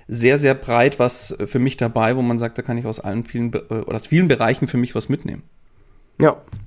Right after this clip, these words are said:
Speaker 2: und, äh, gerade das ist auch nochmal ein gutes Stichwort in, in Sachen Feedback. Äh, das sei schon mal vorab gesagt, äh, dass wir das natürlich auch immer gerne entgegennehmen. Ähm, also, äh, Kritik, äh, konstruktiv möge sie natürlich sein.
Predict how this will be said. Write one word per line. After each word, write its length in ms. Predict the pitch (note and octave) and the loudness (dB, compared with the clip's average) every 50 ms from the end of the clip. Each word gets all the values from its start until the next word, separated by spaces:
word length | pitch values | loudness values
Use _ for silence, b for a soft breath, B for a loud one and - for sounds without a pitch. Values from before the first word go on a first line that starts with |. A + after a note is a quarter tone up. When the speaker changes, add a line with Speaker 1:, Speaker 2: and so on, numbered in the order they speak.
| - | -2
Speaker 2:
und, 240 | - C#3+ D3+ C#3 - | 0 2 2 2 0
äh, 420 | D3 C#3 C#3+ C#3 C#3 C#3 C3+ C3+ C3+ | 0 4 4 6 6 4 2 0 -2
gerade 480 | C3+ - - B2 C3 C3+ C#3+ D3 D#3 | -4 -4 -2 2 4 4 6 6 4
das 300 | C3+ B2 C3+ C3+ C3+ - | 4 4 2 2 2 -2
ist 180 | - - - - | -2 -2 0 0
auch 140 | - C3+ C#3 | 0 2 2
nochmal 240 | C#3+ C3+ C#3 C3+ | 2 4 4 4
ein 80 | C3 B2 | 4 4
gutes 180 | B2+ C3 C3+ C3 | 2 0 -2 -2
Stichwort 380 | - - C3 - - C#3+ C3+ | -2 -4 -4 0 0 0 2
in, 240 | B2 - B2+ C3 B2 | 2 2 2 2 2
in 240 | - - C3+ C3 B2 | 2 2 2 2 2
Sachen 440 | A2 C3+ C3 - C#3 B2+ C3 B2 - - | 2 2 2 2 4 4 4 4 2 -2
Feedback. 720 | - - - - D#3 D#3+ - - D#3+ D#3 D#3 D#3 - - - | -8 -10 -10 -10 -12 -4 2 4 4 4 4 2 -2 -4 -2
Äh, 200 | - C3 C3 - | 0 0 0 2
das 180 | C3+ C3+ - | 0 -2 0
sei 160 | - B2+ C3 | 0 0 0
schon 160 | C3 C3+ D3 C#3 | 0 0 0 0
mal 80 | C3 | 0
vorab 380 | B2+ - C3 - - B2+ - - | 0 0 -2 -2 -4 -6 -6 -2
gesagt, 520 | - C3+ A#2+ C3 C3 C3 C3+ C3 - - | -2 0 2 2 2 2 2 0 -2 -4
äh, 320 | - - B2 B2 B2+ B2 B2 | -2 0 2 2 2 2 0
dass 420 | A#2+ - - - - C3 A#2+ - | -2 -6 -8 -4 -2 0 2 4
wir 80 | C#3 C3+ | 4 4
das 160 | C#3 C#3 - | 4 4 4
natürlich 320 | C#3+ C3 - D3+ C#3 C3+ C3 | 2 2 2 2 2 2 0
auch 80 | C#3 | 0
immer 340 | - B2 D3+ C#3+ C3+ C3+ C3 B2 - | 2 4 4 6 6 6 4 2 -2
gerne 380 | - C#3 C3+ C#3 C3+ C#3+ C#3+ G2 | -4 0 2 4 6 6 4 4
entgegennehmen. 800 | - B2+ B2 - C3+ D3 C#3+ A#2+ G#2+ G#2+ A#2 B2+ D3+ D#3+ D3 - | 2 0 2 2 0 2 0 0 0 0 0 0 0 -2 -2 0
Ähm, 460 | - B2 A#2+ B2 B2 A#2+ B2 B2+ - | 0 2 4 4 4 4 2 0 0
also, 500 | - - A#2 A#2+ A#2+ A#2 A#2+ A#2+ A#2+ A#2 | -2 -2 -2 -2 -2 -2 0 0 0 0
äh, 280 | - A#2+ A#2+ A#2 A#2 A#2+ | 0 0 -2 -2 -2 -4
Kritik, 580 | A#2+ - - - C3 C3+ - D#3 D3 C#3+ - | -6 -8 -8 -8 -8 -6 -4 -4 -4 -4 -4
äh, 240 | - - - C3+ C3+ B2+ | -4 0 0 2 0 0
konstruktiv 680 | - C#3 C#3+ C#3+ - - D3+ C#3 - - D3 C#3 C#3 | 0 0 0 0 -2 -4 -6 -6 -4 -4 -4 -2 0
möge 200 | C#3 C3+ C#3 C#3 | 0 2 2 2
sie 120 | C3 B2+ C3+ | 2 2 2
natürlich 480 | C3+ C3 B2+ - C#3 C3 C3+ C3 C3+ | 0 0 -2 -2 -2 0 -2 -2 -2
sein. 340 | - B2 B2 C3 C3+ C3 C3 | -2 0 2 2 2 2 0